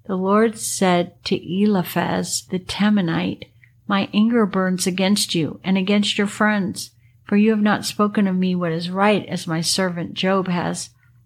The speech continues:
Now therefore take seven bulls and seven rams, and go to my servant Job, and offer up a burnt sacrifice for yourselves. And my servant Job shall pray for you,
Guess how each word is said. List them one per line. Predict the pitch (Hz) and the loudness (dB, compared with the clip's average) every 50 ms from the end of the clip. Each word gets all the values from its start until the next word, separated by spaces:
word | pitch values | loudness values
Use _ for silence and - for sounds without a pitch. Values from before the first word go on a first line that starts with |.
| _ | _
Now | - 202 202 208 | 2 4 4 4
therefore | 202 214 226 226 240 233 - - 214 226 240 | 4 4 4 2 2 0 2 2 4 4 4
take | 240 - - 202 180 196 | 2 2 0 0 0 0
seven | - - - 202 196 208 247 254 254 | -6 -2 0 0 2 4 2 2 2
bulls | 240 208 175 165 160 175 196 208 - - - - | 4 2 2 4 2 2 0 -2 -4 -4 -4 -2
and | 180 180 | -2 -2
seven | 180 - 196 165 185 214 220 214 | 0 2 2 2 2 2 2 2
rams, | 214 180 165 156 139 - - - - - - - | 4 4 4 2 2 0 -4 -6 -8 -8 -8 -4
and | - 180 180 | -2 0 0
go | 175 190 185 202 | 2 2 2 2
to | 214 | 2
my | 214 214 196 | 2 2 2
servant | 196 - - - 180 170 160 165 151 - - | 2 0 0 0 0 0 0 -2 -4 -4 -4
Job, | - 180 170 156 147 151 170 185 - - - - - - _ | -2 -2 0 0 0 0 -2 -4 -6 -16 -20 -20 -20 -20 _
and | - 180 175 - | -4 -4 -4 0
offer | - 175 208 220 - 247 233 220 | 2 2 2 2 2 2 2 2
up | 208 208 - | 2 0 -4
a | 190 | -12
burnt | 196 - 190 196 196 - - | -8 -6 -4 -4 -4 -4 -4
sacrifice | - - 208 220 226 - 214 180 - - 165 120 - - | 0 2 2 2 2 0 -2 -2 0 -2 -2 -2 -2 -4
for | - - 165 | -4 -6 -4
yourselves. | 151 147 160 165 - - 143 - - - - - - _ - - - - _ _ | -4 -2 -2 -2 -2 -2 -2 -2 -4 -6 -10 -12 -16 _ -20 -20 -20 -20 _ _
And | - 180 | -2 0
my | 175 180 180 | 0 2 2
servant | 175 - - 196 180 185 190 220 254 247 247 | 2 2 2 0 0 2 2 2 2 2 2
Job | - 190 175 165 165 165 165 | 2 2 4 2 2 0 0
shall | - - 180 175 170 | 0 0 0 0 -2
pray | 175 - - 190 180 185 | -4 -4 0 0 2 2
for | 185 180 - 170 | 0 -2 -4 -4
you, | 156 147 - - 190 - | -4 -4 -6 -8 -10 -12